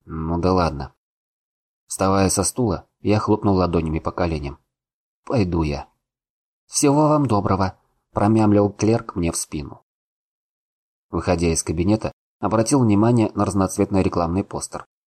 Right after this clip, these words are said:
Прищурился. Улыбающиеся лица, средневековые наряды. Читать не стал,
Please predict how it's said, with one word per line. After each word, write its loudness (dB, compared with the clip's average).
Прищурился. -6
Улыбающиеся -2
лица, -4
средневековые 0
наряды. -6
Читать 0
не 2
стал, -4